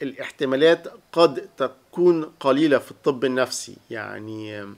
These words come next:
آه، أنا بفضل أنا ألف وأدور مع ال-، العيان،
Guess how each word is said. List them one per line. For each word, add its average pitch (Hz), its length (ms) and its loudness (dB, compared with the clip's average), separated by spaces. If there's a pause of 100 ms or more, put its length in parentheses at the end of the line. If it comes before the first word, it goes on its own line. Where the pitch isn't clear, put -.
(500)
آه، 127 340 4
أنا 127 100 -2
بفضل 123 520 2
أنا 131 300 -4
ألف 135 340 -4
وأدور 120 380 -2
مع 113 260 -4
ال-، 107 180 -6
العيان، 117 1120 -2